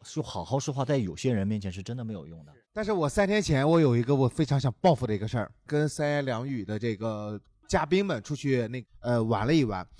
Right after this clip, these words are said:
Speaker 2: 那天早上我要去接另一位嘉宾的时候，我还不是去，去接他啊，接他的狗。
Speaker 1: 嗯。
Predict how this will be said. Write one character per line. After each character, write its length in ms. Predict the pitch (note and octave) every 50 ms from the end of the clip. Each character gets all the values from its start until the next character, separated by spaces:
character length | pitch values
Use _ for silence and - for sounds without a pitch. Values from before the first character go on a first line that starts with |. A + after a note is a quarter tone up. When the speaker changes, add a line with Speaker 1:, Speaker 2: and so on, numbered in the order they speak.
| - - _ _
Speaker 2:
那 300 | _ D#3+ F3+ E3+ E3 D#3 C#3+
天 340 | - - E3+ E3 E3 E3+ E3+
早 260 | - - A2+ G2 G#2
上 220 | - C#3+ C#3+ C3
我 100 | A2 G2+
要 80 | G#2+ A#2+
去 180 | A#2 - C#3+ A#2+
接 260 | - - C#3 C#3+ C3+
另 160 | C3 D3 D#3+
一 40 | D3
位 200 | C3 B2+ B2+ A#2
嘉 240 | G#2 - - C3 B2
宾 160 | - C#3 C3+
的 80 | C3 A#2
时 80 | - A#2
候， 80 | G#2+
我 120 | - B2+ A#2+
还 160 | G#2 B2+ C#3+
不 120 | - F3
是 140 | E3 F3 D#3+
去， 180 | - - D#3+ D3 -
去 220 | - - - D#3 B2
接 220 | - - D#3+ D3
他 220 | D3 - - C#3 C#3
啊， 320 | C#3 B2+ G#2 F#2 F#2 F#2 - - - - - - _ _ -
接 180 | F#3+ A3 A3 A3
他 200 | - A#3+ B3+ B3+
的 100 | B3 G#3 - - -
狗。 680 | - B3+ G#3 G3 F#3+ F#3+ G3+ A3+ B3 A3 G3 - - _ _ _ _ _ _ _ -
Speaker 1:
嗯。 340 | C3 D3+ D#3+ - - D#3